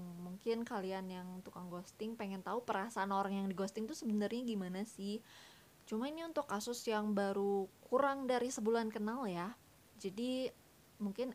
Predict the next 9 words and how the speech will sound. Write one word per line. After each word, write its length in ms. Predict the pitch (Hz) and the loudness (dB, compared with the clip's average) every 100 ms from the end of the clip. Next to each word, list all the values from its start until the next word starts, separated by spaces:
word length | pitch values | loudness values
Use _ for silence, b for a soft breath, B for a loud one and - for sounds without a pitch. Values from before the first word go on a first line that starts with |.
| - | -8
efeknya 320 | - - 247 | -10 -4 -2
bakal 240 | 196 185 | 0 -2
berbeda 480 | 180 170 180 190 202 - | -2 -2 -2 0 0 0
kalau 160 | 190 185 | -2 -2
misalkan 480 | 185 - 175 208 | -2 -6 -4 -4
kalian 240 | 214 196 214 220 | -2 -2 -2 -2
udah 160 | 180 | -2
tiga 240 | 180 175 175 | -4 -6 -6
tahun 640 | - 170 175 175 175 175 | -4 -2 -2 -2 -4 -6